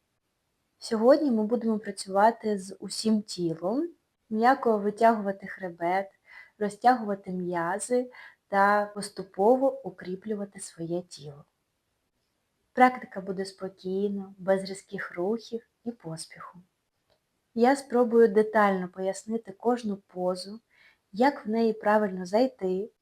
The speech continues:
для чого вона корисна і на що варто звернути увагу, щоб практика була безпечною. Пам'ятай, будь ласка, ми працюємо без болю. Якщо якась поза здається складною,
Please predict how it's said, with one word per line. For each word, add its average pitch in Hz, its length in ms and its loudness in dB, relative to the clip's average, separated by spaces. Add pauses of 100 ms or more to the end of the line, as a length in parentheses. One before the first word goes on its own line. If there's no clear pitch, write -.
(500)
для 214 160 4
чого 262 320 4
вона 202 220 0
корисна 196 640 -2 (420)
і 214 80 0
на 220 140 4
що 226 220 0
варто 196 340 6
звернути 196 520 -4
увагу, 190 520 4
щоб - 320 -16
практика 214 540 -2
була 214 260 -2
безпечною. 165 760 -12 (1500)
Пам'ятай, 240 580 2
будь 196 160 -6
ласка, 175 400 -10 (200)
ми 214 260 2
працюємо 185 720 -4 (200)
без 190 360 0
болю. 202 500 0 (1120)
Якщо 233 380 2
якась 311 440 6
поза 185 420 2
здається 214 480 2
складною, 196 760 -4